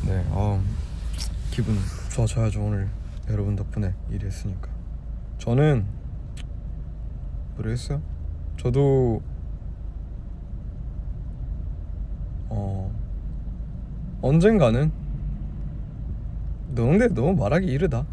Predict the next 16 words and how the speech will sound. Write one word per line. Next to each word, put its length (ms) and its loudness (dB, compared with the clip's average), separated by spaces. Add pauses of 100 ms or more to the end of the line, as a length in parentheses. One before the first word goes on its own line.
(460)
너무 200 0
말하기 300 4
이른 180 4
것 180 0
같아요. 220 -4 (2250)
근데 300 8
그 120 -2
전까지 480 2 (140)
잘 400 4
열심히 580 0 (680)
좋은 180 4
곡 140 4
내고 340 0 (100)
잘 200 -2
활동해야지, 640 -2
건강하게. 500 0